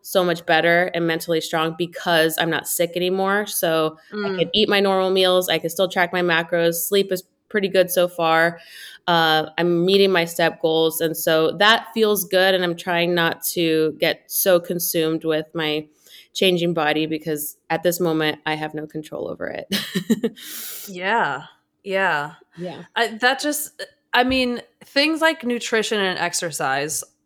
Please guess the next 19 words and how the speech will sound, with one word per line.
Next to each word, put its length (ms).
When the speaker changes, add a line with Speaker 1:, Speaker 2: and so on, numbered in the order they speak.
Speaker 2:
all 200
of 60
us 200
know 560
that 180
we 100
could 200
control 480
it 140
down 340
to 260
the, 320
the 180
T 420
and 220
the 80
milliliter 800
and 160
Speaker 1:
Yeah. 140